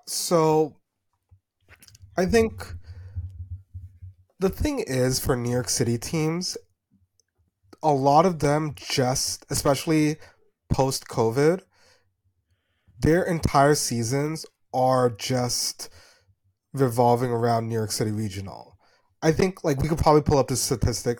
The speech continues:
later or something, but I would say, uh, like, at least ninety percent of teams in New York City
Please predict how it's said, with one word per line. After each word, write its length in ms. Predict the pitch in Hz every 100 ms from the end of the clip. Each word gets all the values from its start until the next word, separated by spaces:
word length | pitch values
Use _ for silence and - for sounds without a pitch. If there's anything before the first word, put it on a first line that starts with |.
| -
later 420 | 120 110 120 131
or 80 | 117
something, 400 | - 123 135 143 - - - - _ -
but 240 | 131 127 -
I 120 | 143
would 180 | 151 156
say, 400 | - 156 147 160 -
uh, 160 | 127 127
like, 300 | 135 120 - - _ -
at 240 | - -
least 500 | 139 185 233 - -
ninety 480 | 151 131 139 147 147
percent 300 | 135 - 143
of 100 | 123
teams 480 | - 139 120 110 139
in 220 | 170 135 127
New 80 |
York 180 | 123 117
City 460 | - 123 127 143